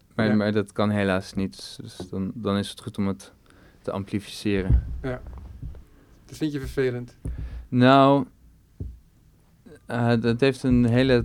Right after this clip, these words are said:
Speaker 1: tijd geduurd dat, dat al het gepiep en het kra-, gekraak wat erbij kwam te elimineren.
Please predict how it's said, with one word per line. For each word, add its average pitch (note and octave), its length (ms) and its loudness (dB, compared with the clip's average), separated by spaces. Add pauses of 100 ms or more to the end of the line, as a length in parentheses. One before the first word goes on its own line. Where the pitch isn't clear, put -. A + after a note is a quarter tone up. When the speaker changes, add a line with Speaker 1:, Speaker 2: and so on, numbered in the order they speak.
(120)
Speaker 1:
tijd A#2 260 6
geduurd A#2+ 600 -2
dat, A2 220 2
dat A2 240 -2
al A2+ 100 0
het A2+ 140 0
gepiep A#2+ 360 -2
en A#2 100 4
het G#2 200 -2
kra-, A2 380 0
gekraak A#2 640 0
wat A2 140 -6
erbij A2+ 280 4
kwam G2 480 0
te - 120 -4
elimineren. G2+ 760 0